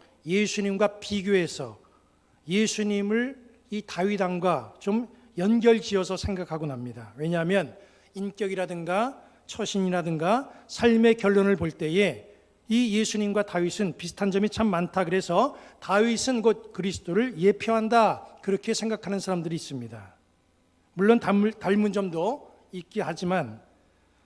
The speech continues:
아, 결정적인 순간의 모습을 보면 다윗과 예수님은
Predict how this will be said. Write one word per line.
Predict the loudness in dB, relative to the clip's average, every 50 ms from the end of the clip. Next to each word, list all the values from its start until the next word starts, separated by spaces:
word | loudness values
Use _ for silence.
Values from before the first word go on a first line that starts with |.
| _ _ _ _ _
아, | -16 -16
결정적인 | -4 -2 -2 0 2 2 0 2 0 0 0 2 0 0 -2 -4 -10 -16 -20 _ _ _ _ _ _ _
순간의 | _ -16 -6 -4 -2 -2 -2 -2 -2 -2 -4 -4 -6 -8
모습을 | -8 -6 -4 -4 -4 -6 -6 -4 -4 -4 -4 -4
보면 | -4 -2 -2 0 0 0 0 -2 -2 -4 -12 -20 -20 -20 _ _ _
다윗과 | _ -4 -4 -4 -4 -6 -6 -6 -4 -4
예수님은 | -4 -6 -6 -6 -6 -4 2 4 4 4 4 0 -6 -16